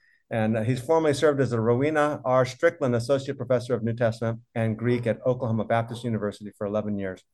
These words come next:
Alan is expertise in the New Testament with a specialization in the book, in the book of Revelation, of course. Uh, he has published extensively the,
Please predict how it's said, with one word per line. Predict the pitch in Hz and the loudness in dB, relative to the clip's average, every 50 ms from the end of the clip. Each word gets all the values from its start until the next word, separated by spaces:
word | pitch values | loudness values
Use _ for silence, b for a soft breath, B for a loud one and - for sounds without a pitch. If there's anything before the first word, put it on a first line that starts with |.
| _ _ _ - b b b b b b b b | _ _ _ -20 b b b b b b b b
Alan | 151 151 156 160 156 151 | 2 4 4 4 4 2
is | 143 127 117 | 2 2 4
expertise | 151 147 - - 147 135 - 151 147 143 143 - | 4 4 4 2 -4 -2 -2 -2 -4 -4 -2 0
in | 139 | 2
the | 127 | 2
New | 123 135 147 | 4 4 4
Testament | 147 156 143 139 135 - 143 139 123 | 6 6 6 6 6 2 0 0 0
with | 127 117 | -2 -4
a | 113 | -2
specialization | 120 139 131 123 - 131 120 107 117 120 123 120 123 120 | 0 0 0 2 2 0 0 2 4 2 2 2 -2 -2
in | 110 | -2
the | 107 107 104 98 - - | 0 -2 -2 -4 -4 -4
book, | 135 131 131 131 | -4 -4 -2 -2
in | 120 110 | -4 -2
the | 107 | -2
book | 107 120 120 | -2 -4 -2
of | 120 | 0
Revelation, | 113 110 104 110 113 113 117 117 117 120 | 2 2 2 2 2 2 2 0 -2 -8
of | 110 | -6
course. | 120 - 120 113 110 110 - _ _ _ _ _ _ b b b b b b b | -2 2 2 2 2 2 -4 _ _ _ _ _ _ b b b b b b b
Uh, | 117 110 110 113 | -4 -2 -2 0
he | 113 131 147 | 2 4 4
has | 139 135 | 4 4
published | - 165 160 139 151 143 143 - - - | 6 6 6 8 6 4 2 0 -4 -4
extensively | 135 123 - - 170 160 160 - 170 156 135 156 156 | -4 -4 -2 2 4 4 4 4 0 0 2 2 2
the, | 139 127 131 | 2 0 -2